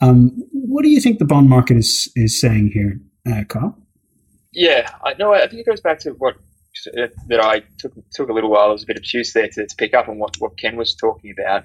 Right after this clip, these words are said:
Speaker 2: um, which is, uh, effectively the markets are pricing in that, um, interest rate hikes will have to come, and that it may take, um, uh, so it may, may have a,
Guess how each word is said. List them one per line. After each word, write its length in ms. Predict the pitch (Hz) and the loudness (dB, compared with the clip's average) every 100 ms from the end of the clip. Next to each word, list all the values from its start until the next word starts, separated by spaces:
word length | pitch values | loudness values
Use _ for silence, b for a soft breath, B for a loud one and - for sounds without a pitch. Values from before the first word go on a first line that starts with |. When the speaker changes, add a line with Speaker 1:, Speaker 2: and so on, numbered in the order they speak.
| - | -2
Speaker 2:
um, 400 | 107 107 107 104 - | -2 0 -4 -10 -6
which 240 | - 117 117 | -4 -2 -2
is, 400 | 113 104 - - - | -2 -2 -4 -6 -2
uh, 180 | 120 123 120 | 0 0 -4
effectively 440 | - 143 131 131 | -2 -2 0 -4
the 140 | 113 110 | -4 -2
markets 380 | 117 120 - | -2 -2 -8
are 40 | 113 | -6
pricing 400 | 123 110 101 104 | 0 0 -2 -16
in 180 | 104 104 | -18 -12
that, 160 | 101 - _ 107 | -12 -12 _ -10
um, 220 | 104 101 | -8 -8
interest 300 | 110 117 - | -8 -6 -2
rate 160 | 104 101 | 0 0
hikes 300 | 104 101 - | -2 -2 -6
will 80 | 107 | -4
have 200 | 110 - | -4 -4
to 100 | 104 | -10
come, 420 | - 101 98 98 101 - | -6 -4 -6 -10 -12 -10
and 120 | 104 | -8
that 80 | 101 | -4
it 80 | |
may 140 | 107 104 | -2 -4
take, 360 | - 104 101 - - - | 0 -2 -2 -12 -16 -8
um, 440 | 101 101 98 98 95 _ - | -2 0 -2 -4 -12 _ -20
uh, 340 | - - - - - _ _ | -18 -18 -18 -20 -20 _ _
so 380 | - - - 120 - | -6 -4 -2 -2 0
it 160 | 120 | -2
may, 440 | 123 123 120 113 _ _ 104 107 113 104 | 0 0 0 -2 _ _ _ -20 -20 -12
may 300 | 131 123 117 101 | -2 -2 -2 -6
have 100 | 113 | -4
a, 140 | 110 | -4